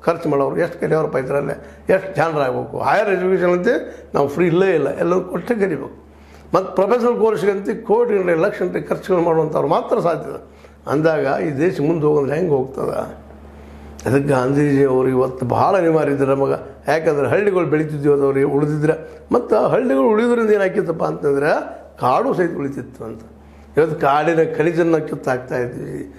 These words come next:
ಇವತ್ತು ನೋಡ್ರಿ ಇಡೀ ದೇಶ ತುಂಬ ಅಲ್ಲಲ್ಲಿ ಅಲ್ಲಲ್ಲಿ ಉತ್ತರಾಖಂಡದಿಂದ ಕೆಳಗೆ ಕೇರಳ ತನಕನೂ ಈ ಒಂದು ಬೆಟ್ಟಗಳ ಏರಿಯಾ ಏನದ, ಮಲೆನಾಡುಗಳು ಏನಿದ್ದಾವ, ಕರಾವಳಿಗಳು ಏನಿದ್ದಾವ, ಅಲ್ಲಿ ಗುಡ್ಡು ಕುಸಿತ ಆಗ್ಲಿಕ್ಕೆ ಹಚ್ಚಿದಾವ, ಹಿಮಾಲಯದಲ್ಲಿ ಗುಡ್ಡು ಕುಸಿತ ಆಗ್ತಾ ಇದ್ದಾವ.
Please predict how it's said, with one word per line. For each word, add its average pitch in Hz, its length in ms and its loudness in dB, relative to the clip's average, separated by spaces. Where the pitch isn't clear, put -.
ಇವತ್ತು 160 240 2
ನೋಡ್ರಿ 202 360 2
ಇಡೀ 170 260 0
ದೇಶ 170 200 2
ತುಂಬ 170 220 2
ಅಲ್ಲಲ್ಲಿ 165 360 2
ಅಲ್ಲಲ್ಲಿ 160 320 2
ಉತ್ತರಾಖಂಡದಿಂದ 156 840 0
ಕೆಳಗೆ 147 500 -2
ಕೇರಳ 165 240 2
ತನಕನೂ 165 680 -2
ಈ 151 240 2
ಒಂದು 143 600 0
ಬೆಟ್ಟಗಳ 175 420 0
ಏರಿಯಾ 160 260 2
ಏನದ, 143 600 -4
ಮಲೆನಾಡುಗಳು 175 520 0
ಏನಿದ್ದಾವ, 151 460 -2
ಕರಾವಳಿಗಳು 185 540 2
ಏನಿದ್ದಾವ, 143 500 -2
ಅಲ್ಲಿ 165 180 -4
ಗುಡ್ಡು 165 320 -2
ಕುಸಿತ 165 340 -8
ಆಗ್ಲಿಕ್ಕೆ 135 340 -2
ಹಚ್ಚಿದಾವ, 127 400 -6
ಹಿಮಾಲಯದಲ್ಲಿ 175 540 2
ಗುಡ್ಡು 160 200 -2
ಕುಸಿತ 160 260 -2
ಆಗ್ತಾ 143 340 0
ಇದ್ದಾವ. 127 300 -4